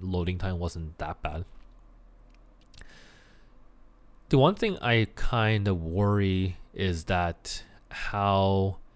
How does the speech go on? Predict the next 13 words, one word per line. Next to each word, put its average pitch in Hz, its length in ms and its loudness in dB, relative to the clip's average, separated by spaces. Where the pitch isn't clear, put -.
crossplay 110 800 0
slash - 960 -4
y-, 107 240 -6
like, 90 160 -6
well, 110 160 4
it 113 240 4
is 107 180 0
crossplay, - 500 -6
yeah. - 100 -12
It 175 100 0
is 269 120 4
kind 185 540 -2
of 151 400 2